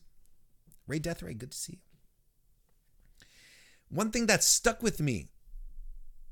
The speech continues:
when Jericho was doing his bit,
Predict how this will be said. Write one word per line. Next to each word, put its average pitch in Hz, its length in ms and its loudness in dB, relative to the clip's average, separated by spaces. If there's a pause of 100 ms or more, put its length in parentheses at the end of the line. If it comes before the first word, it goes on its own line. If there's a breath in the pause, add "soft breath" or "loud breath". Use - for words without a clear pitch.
(600)
when 123 200 -4
Jericho 180 400 2
was 127 220 0
doing 131 240 0
his 170 220 2
bit, 113 320 -6